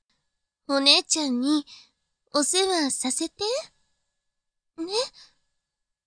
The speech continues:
お願い。おちんちんも甘えさせてあげよう。ん？<laughs> そこまで言うならいいけどっ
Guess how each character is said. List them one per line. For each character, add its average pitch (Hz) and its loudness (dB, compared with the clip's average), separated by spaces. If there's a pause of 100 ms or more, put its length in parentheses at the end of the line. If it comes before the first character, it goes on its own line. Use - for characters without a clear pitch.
(200)
お 262 0
願 277 2
い。 294 -4 (1900)
お 254 4
ち 254 0
ん 330 -2
ち 285 -2
ん 233 0
も 311 -2 (800)
甘 262 0
え 294 0
さ 311 -2
せ 339 -6
て 349 -2
あ 330 -2
げ 349 -4
よ 381 -4 (2500)
う。 254 -2
ん？ 294 -2 (1400)
<laughs> 285 -4 (1200)
そ 226 2
こ 294 0
ま 392 2
で 370 0
言 269 2
う 294 4
な 262 2
ら 180 -2
い 247 -2
い - -6
け 214 -6
ど 196 -6
っ 185 -10